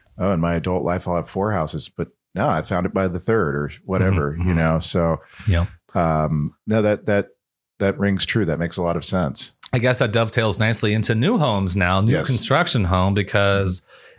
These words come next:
Speaker 2: if the inventory is low and people aren't reselling, I guess the next thing is like, "Well, we gotta build new ones."
Speaker 1: That is true. That is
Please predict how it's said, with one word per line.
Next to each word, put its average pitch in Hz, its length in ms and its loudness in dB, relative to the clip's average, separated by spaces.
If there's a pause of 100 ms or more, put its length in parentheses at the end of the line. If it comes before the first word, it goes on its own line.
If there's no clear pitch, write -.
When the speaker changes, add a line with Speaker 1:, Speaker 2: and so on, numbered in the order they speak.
Speaker 2:
if 104 140 -2
the 127 100 0
inventory 170 400 2
is 139 80 0
low 135 320 2
and 123 80 0
people 127 220 0
aren't 117 160 2
reselling, 95 480 2
I 90 60 2
guess 104 240 2
the 104 80 2
next 113 260 2
thing 95 220 2
is 101 180 2
like, 92 160 2
"Well, 95 120 2
we 98 80 2
gotta 95 140 2
build 92 220 0
new 147 140 2
ones." 151 640 2 (280)
Speaker 1:
That 113 140 2
is 123 120 2
true. 110 440 2
That 107 140 2
is 117 380 0